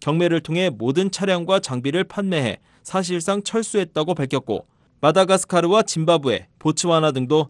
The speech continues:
더 이상 만수대의 사업이 운영되지 않고 있다고 알렸습니다. 아울러 또 다른 아프리카 나라인 세네갈은 과거 제출한 이행 보고서에서 북한 노동자에 대한 비자 갱신을 체계적으로 거부해 만수대가 운영을 할 수 없는 상태란 점을 확인했습니다.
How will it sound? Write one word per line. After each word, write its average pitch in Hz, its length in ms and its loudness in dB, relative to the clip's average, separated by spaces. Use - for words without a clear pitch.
더 110 120 -6
이상 160 260 0
만수대의 135 560 0
사업이 135 460 -2
운영되지 143 580 0
않고 135 360 -2
있다고 139 320 -2
알렸습니다. 107 560 -2
아울러 185 300 6
또 214 140 2
다른 214 260 2
아프리카 180 380 0
나라인 175 320 2
세네갈은 170 580 0
과거 139 320 4
제출한 165 440 0
이행 165 240 0
보고서에서 139 640 -2
북한 190 240 2
노동자에 175 460 2
대한 190 200 2
비자 170 360 0
갱신을 160 500 -4
체계적으로 190 680 -2
거부해 123 440 -2
만수대가 147 580 2
운영을 151 420 0
할 143 80 0
수 175 200 -2
없는 160 340 0
상태란 175 420 -2
점을 135 240 -2
확인했습니다. 104 680 -6